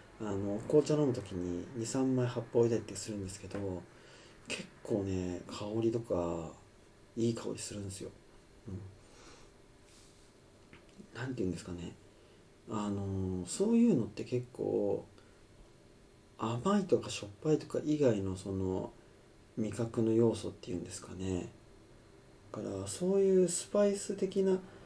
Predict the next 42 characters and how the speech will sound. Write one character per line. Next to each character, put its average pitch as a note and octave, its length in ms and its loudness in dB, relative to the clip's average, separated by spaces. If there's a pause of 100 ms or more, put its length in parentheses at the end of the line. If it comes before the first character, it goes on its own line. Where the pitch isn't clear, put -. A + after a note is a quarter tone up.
(280)
要 F#3+ 260 10
素 A#2 160 0
っ - 20 0 (260)
て G#2+ 160 2
料 C#3 220 8
理 A2 100 4
に G2+ 180 -2
あ - 20 -4
る G2+ 180 -8
と、 G#2 400 2 (920)
甘 D3 260 2
さ E3+ 140 0
だ E3+ 100 8
っ F3 40 4
た B2 220 2
り F#2 100 2
と - 100 -12 (180)
か、 F#2 120 2
し - 120 -6
ょ - 40 -8
っ - 20 -10 (100)
ぱ - 80 -2
さ - 140 2
だ G#2+ 60 0
っ - 20 -6 (180)
た G2 60 -2
り F2+ 60 2
っ - 20 0 (220)
て A#2 80 -2
い A2+ 80 6
う A2 40 2
の G#2 80 0
を G#2+ 220 -2
減 A#2 120 0
ら C3 120 2
し - 140 -6
て D3+ 120 0
も、 G2+ 440 0 (480)
な F3 80 6
ん F3 100 6
か A2 180 -4
結 B2+ 220 -4